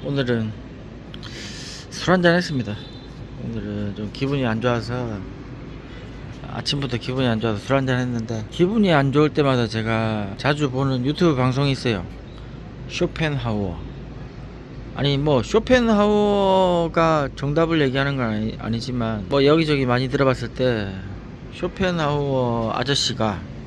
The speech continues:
철학자거든요. 철학자가 이게 전문가지 않습니까?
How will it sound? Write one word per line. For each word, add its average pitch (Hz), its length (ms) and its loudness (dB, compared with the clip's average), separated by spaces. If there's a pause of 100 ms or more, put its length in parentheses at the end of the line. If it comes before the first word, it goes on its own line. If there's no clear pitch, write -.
(1200)
철학자거든요. 135 800 2 (1400)
철학자가 131 1400 6
이게 120 240 -2
전문가지 175 520 4
않습니까? 95 500 -2